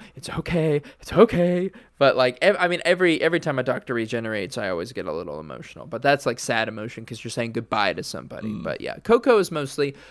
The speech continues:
Speaker 1: there's a little bit of sadness in there, but there's a little, but there's, uh, there's some joy in there too. It's a mix.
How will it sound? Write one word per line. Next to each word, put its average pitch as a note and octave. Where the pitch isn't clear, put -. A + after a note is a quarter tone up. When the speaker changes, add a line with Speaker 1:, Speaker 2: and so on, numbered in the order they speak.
Speaker 1:
there's G3
a F#3+
little G#3+
bit G#3+
of G3+
sadness F#3+
in F#3
there, F#3
but D3
there's C#3+
a C#3
little, C#3
but C#3
there's, C3+
uh, A2+
there's E3
some D3
joy A2+
in E2+
there D#2
too. -
It's C3+
a G#2+
mix. -